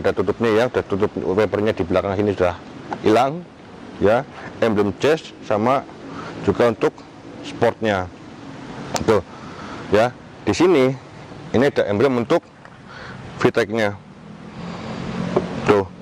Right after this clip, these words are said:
Ini ada garnish juga ya, kita mendapatkan, <laughs> mendapatkan bonus garnish karena ini mobil bekas, kalau baru kan nggak mungkin dapat, kita harus beli sendiri gitu ya. Untuk belakang semuanya masih baik, nggak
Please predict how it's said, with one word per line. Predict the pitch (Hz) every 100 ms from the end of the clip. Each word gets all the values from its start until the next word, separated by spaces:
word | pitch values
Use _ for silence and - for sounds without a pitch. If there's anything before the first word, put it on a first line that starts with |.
| - - -
Ini | 101 123
ada | 101
garnish | - 104 101 -
juga | 101 120 113
ya, | 117 143 - -
kita | 113
mendapatkan, | 127 101 92 92 98 101
<laughs> | 107
mendapatkan | 113 101 98 113
bonus | 107 101 101
garnish | - 95 110 135
karena | 104 104
ini | 113
mobil | 110 95
bekas, | 85 107 117 113
kalau | 104 107
baru | 92 95
kan | 120
nggak | 90 92
mungkin | 87 90
dapat, | 113 - 90 -
kita | 95 95 92
harus |
beli | 85 90
sendiri | - 95 104 98 78 - - - - - -
gitu | 62 - 90 82 - - -
ya. | - 92 - - -
Untuk | - 95 110 - - - -
belakang | - 98 131 151 165
semuanya | 127 117 123
masih | 127 110 160 175 - - - - - - - -
baik, | 95 110 113 - -
nggak | -